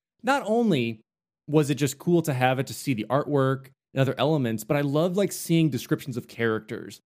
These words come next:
or descriptions of weapons you find. I mean, look at Halo, uh, C E and Halo two. I mean, those book-, even the future ones, those booklets were so cool to see a general idea of the weapons that Bungie wanted you to see,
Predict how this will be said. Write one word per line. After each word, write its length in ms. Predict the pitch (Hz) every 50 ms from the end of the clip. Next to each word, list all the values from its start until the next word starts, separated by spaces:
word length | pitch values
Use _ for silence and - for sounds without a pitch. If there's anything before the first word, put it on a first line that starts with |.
| _ _ _ _ _
or 100 | 135 143
descriptions 460 | 135 131 - 156 - - 151 147 127
of 100 | 110 110
weapons 360 | 101 117 113 - 123 120 101
you 80 | 110 107
find. 400 | - - 107 104 110 107 101 95
I 40 |
mean, 100 | 95 104
look 140 | 123 127 139
at 80 | 135 117
Halo, 480 | 117 127 135 135 131 131 131 135 127 _ _ _ _ _ _ -
uh, 120 | 117 107
C 260 | 101 - - - 151 110
E 140 | 123 135 131
and 100 | 123 107
Halo 180 | 123 127 120 107
two. 420 | - - - - 151 175 139 90
I 40 | 90
mean, 140 | 98 104 107
those 160 | 120 147 127
book-, 320 | - _ 143 135 135 - -
even 160 | 196 196 139
the 180 | 123 - - - _ _
future 280 | - 269 247 - 139
ones, 280 | 110 82 64 58 - - _ _ _ _ _ _ _
those 240 | 120 151 190 208 -
booklets 540 | - - 175 202 202 - 147 123 113 - -
were 60 | 110
so 340 | - - - - 147 139 123
cool 400 | - - - 175 175 156 131 107
to 100 | - 123
see 480 | - - - 147 143 139 139 127 - - _ _ _ _ _ _ _
a 80 | - 139
general 400 | 135 113 - 185 185 196 208 208
idea 420 | 170 143 143 123 95 - 120 127
of 100 | 147 143
the 60 | 196 185
weapons 340 | 185 180 180 220 214 196
that 200 | 202 - 131 -
Bungie 300 | - 175 190 196 - 214
wanted 240 | 208 185 202 208 202
you 100 | 202 208
to 80 | 208 208
see, 400 | - - 226 226 233 233 214